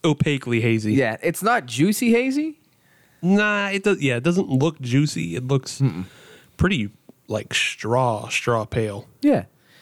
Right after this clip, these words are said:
Speaker 2: And not much, uh, in the way of head that I saw.
Speaker 1: Tallow is another.
Speaker 2: Huh, okay.
Speaker 1: That's another word I could use.
Speaker 2: Yeah, then use it.
Speaker 1: <laughs> I did.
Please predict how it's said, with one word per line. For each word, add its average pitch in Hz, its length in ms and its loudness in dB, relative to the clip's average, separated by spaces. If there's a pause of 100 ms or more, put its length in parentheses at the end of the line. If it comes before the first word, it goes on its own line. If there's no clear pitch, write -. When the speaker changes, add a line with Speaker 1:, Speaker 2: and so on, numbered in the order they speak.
(220)
Speaker 2:
And 135 100 4
not 190 160 -2
much, 170 300 -2
uh, - 20 4
in 147 320 2
the 139 100 2
way 143 180 2
of 110 40 0
head 147 240 -2
that 117 100 -2
I 127 140 0
saw. 151 320 -2 (840)
Speaker 1:
Tallow - 600 -8 (320)
is 127 100 -10
another. 107 320 -2
Speaker 2:
Huh, 151 1080 2
okay. 143 80 0
Speaker 1:
That's 147 140 0
another 143 320 0
word 107 280 -2
I 101 80 -8
could 101 180 -14
use. 104 400 -12
Speaker 2:
Yeah, 113 240 0
then 131 360 2
use 214 280 4
it. - 200 -2
Speaker 1:
<laughs> - 40 -18
I 117 60 -6
did. - 320 -12